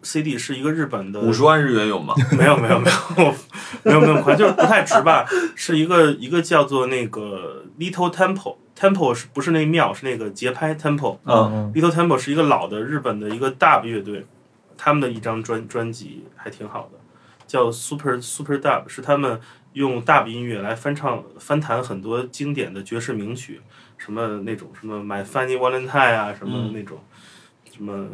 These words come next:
Speaker 1: 就各种 Autumn Leaves 这种，就是他们用雷鬼 dub 来演绎的，那张我很喜欢，
Speaker 2: 真的。
Speaker 1: 对，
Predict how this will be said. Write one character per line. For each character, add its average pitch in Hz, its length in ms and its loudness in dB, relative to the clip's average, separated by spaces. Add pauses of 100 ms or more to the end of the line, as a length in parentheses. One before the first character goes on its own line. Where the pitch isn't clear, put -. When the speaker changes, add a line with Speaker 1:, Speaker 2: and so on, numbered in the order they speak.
Speaker 1:
就 120 140 -10
各 139 140 2
种 - 180 -8 (680)
Autumn 131 380 -2
Leaves 135 340 -2
这 104 80 -10
种， - 160 -16
就 117 140 -10
是 110 80 -6
他 135 160 -6
们 113 260 -4
用 117 300 -8 (260)
雷 123 160 -6
鬼 120 160 -6
dub 113 280 2
来 98 140 -6
演 107 300 -10
绎 107 160 -16
的， - 140 -20
那 135 160 -4
张 127 180 0 (100)
我 104 80 -4
很 117 160 -8
喜 117 180 -10
欢， 90 140 -16
Speaker 2:
真 92 100 -20
的。 95 60 -20
Speaker 1:
对， 82 100 -20